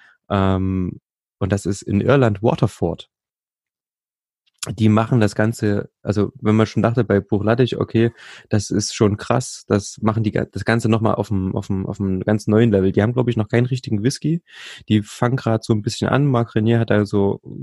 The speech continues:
glaub ich, als, als Federführer,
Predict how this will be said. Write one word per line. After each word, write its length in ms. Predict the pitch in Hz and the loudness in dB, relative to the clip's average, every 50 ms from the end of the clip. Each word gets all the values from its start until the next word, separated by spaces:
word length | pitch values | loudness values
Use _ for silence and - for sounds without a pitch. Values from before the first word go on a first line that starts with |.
| 127 123 - _ _ - - - _ | -16 -18 -20 _ _ -20 -20 -12 _
glaub 220 | - 104 104 98 | 0 0 2 4
ich, 280 | 101 101 98 - - - | 2 0 0 -2 -6 -2
als, 380 | - 98 98 95 95 - - - | 0 2 2 2 0 -2 -6 -4
als 300 | - 98 95 - - - | -2 -2 -2 -4 -6 -12
Federführer, 880 | - - 127 131 135 127 113 - - 120 117 113 113 110 110 110 - | -4 0 2 4 4 2 0 0 0 0 0 2 0 0 -2 -2 -4